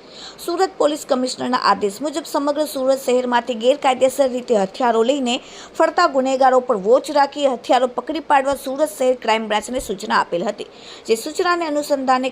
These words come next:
ક્રાઇમ બ્રાન્ચના માણસો જ્યારે પેટ્રોલિંગમાં હતા, ત્યારે ખાનગી બાતમીના આધારે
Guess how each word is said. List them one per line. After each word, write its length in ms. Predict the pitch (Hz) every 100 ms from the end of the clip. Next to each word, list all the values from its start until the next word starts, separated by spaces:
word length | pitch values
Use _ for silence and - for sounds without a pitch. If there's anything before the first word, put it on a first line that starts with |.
| 269
ક્રાઇમ 240 | 247 285 269
બ્રાન્ચના 400 | 269 262 269 247
માણસો 300 | 226 226 240 226
જ્યારે 200 | 214 226 196
પેટ્રોલિંગમાં 640 | 190 196 185 190 190 262
હતા, 220 | 277 294 294
ત્યારે 300 | 269 254 262 233
ખાનગી 280 | 220 240 220
બાતમીના 460 | 165 - 190 202 -
આધારે 320 | 269 269 220